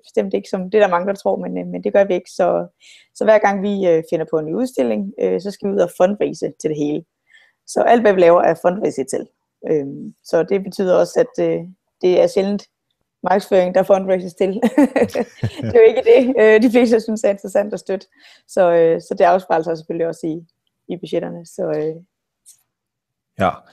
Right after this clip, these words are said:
Speaker 2: og, øh, og selvfølgelig, når man kommer ind på eks-, Eksperimentarium, så betaler man også en, øh, en
Speaker 1: Ja.
Speaker 2: entré, så der er også, øh, nogle penge, der kommer der. Så derfor er det
Speaker 1: Mm.
Speaker 2: selvfølgelig vigtigt for jer at få,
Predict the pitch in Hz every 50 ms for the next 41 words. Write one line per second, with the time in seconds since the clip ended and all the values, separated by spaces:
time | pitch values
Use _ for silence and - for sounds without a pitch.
0 | _ _ - 107 101 98 98 95 98 95 95 95 95 - 104 - 110 113 113 113
1 | 104 107 101 101 98 - 110 104 104 107 101 - 98 95 95 95 - - - -
2 | 92 - 110 101 95 - 101 98 95 90 87 - 101 95 - 101 - 101 92 87
3 | 87 85 85 87 85 85 - - 90 87 87 90 92 - - 98 92 95 - -
4 | - 87 90 90 - - 92 87 - 104 95 95 90 90 87 - - 87 85 87
5 | 90 85 - 90 87 87 87 85 - - - - - - - 95 95 101 87 104
6 | 101 - 107 98 95 95 107 95 - - 101 104 104 92 101 101 101 - - 95
7 | - 98 90 87 90 92 90 - 92 90 87 87 -